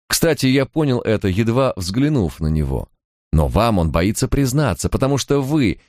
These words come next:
без промедления выбросите его на улицу. А ведь вы ничего не замечали. И ваш друг Святоша, брат Уилрайт, тоже ничего не замечал». Пораженный словами Барка,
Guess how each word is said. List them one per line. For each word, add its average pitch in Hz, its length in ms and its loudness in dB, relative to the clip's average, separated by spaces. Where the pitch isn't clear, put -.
без 139 260 0
промедления 139 800 0
выбросите 90 640 0
его 107 300 4
на 104 180 0
улицу. 85 560 -4
А 113 80 4
ведь 104 240 2
вы 117 140 2
ничего 110 320 2
не 110 100 0
замечали. 104 680 0
И 113 120 4
ваш 123 220 2
друг 113 280 0
Святоша, 110 680 0
брат 98 460 0
Уилрайт, 87 720 2
тоже 143 300 2
ничего 95 320 0
не 80 80 -2
замечал». 76 560 -4
Пораженный 85 520 2
словами 87 420 0
Барка, 73 680 -2